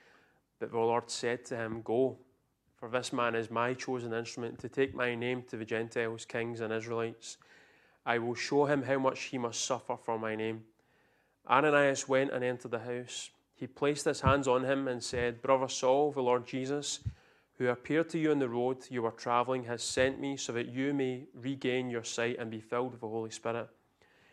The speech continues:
At once, something like scales fell from his eyes, and he regained his sight.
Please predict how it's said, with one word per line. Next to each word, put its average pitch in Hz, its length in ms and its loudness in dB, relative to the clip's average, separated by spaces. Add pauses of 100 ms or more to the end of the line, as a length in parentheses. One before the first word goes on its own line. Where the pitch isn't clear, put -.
(140)
At 120 160 4
once, 139 500 2 (140)
something 139 400 0
like 131 180 -2
scales 135 580 0
fell 131 300 2
from 143 220 -2
his 123 100 0
eyes, 117 520 -2 (540)
and 117 180 -8
he 120 180 -4
regained 143 480 2
his 147 160 -2
sight. 131 400 0